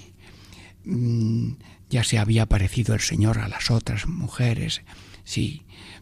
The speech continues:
eh, "No temáis". Y ellas, pues, se asustaron y fueron. Mm, les dijo que fueran a ver al apóstol y de miedo ya no fueron. Pero ahora estamos estudiando cómo se apareció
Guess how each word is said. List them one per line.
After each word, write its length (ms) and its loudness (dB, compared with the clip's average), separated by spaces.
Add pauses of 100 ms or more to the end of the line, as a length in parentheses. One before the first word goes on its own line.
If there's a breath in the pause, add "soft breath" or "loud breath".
(100)
eh, 180 0
"No 120 2
temáis". 720 0 (500 loud breath)
Y 120 -4
ellas, 280 -2
pues, 180 -4
se 80 -6
asustaron 680 -2
y 60 0
fueron. 440 -4 (460 loud breath)
Mm, 640 0
les 140 2
dijo 240 2
que 120 -2
fueran 240 4
a 20 2
ver 160 2
al 80 2
apóstol 420 2
y 140 2
de 140 2
miedo 220 4
ya 140 4
no 100 4
fueron. 300 -4
Pero 220 -4
ahora 140 -2
estamos 300 -2
estudiando 540 0 (280 loud breath)
cómo 200 6
se 120 2
apareció 460 4